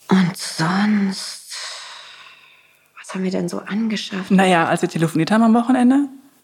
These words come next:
Speaker 2: klingelte der Postbote.
Speaker 1: Ja, was hat er denn eigentlich gebracht? Der hat bra-, der hat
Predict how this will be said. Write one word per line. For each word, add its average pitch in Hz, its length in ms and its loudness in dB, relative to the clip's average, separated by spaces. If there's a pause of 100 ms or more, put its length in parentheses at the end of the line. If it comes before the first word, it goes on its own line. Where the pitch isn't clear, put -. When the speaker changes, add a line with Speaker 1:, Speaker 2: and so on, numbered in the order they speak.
(380)
Speaker 2:
klingelte 190 280 2
der 196 120 4
Postbote. - 640 -6 (800)
Speaker 1:
Ja, 214 100 -4
was 196 140 -6
hat 220 120 -2
er 214 80 0
denn 196 140 0
eigentlich 196 220 -2
gebracht? - 480 -6 (220)
Der 262 120 4
hat 269 140 0
bra-, 277 220 2
der 226 340 2
hat 240 220 0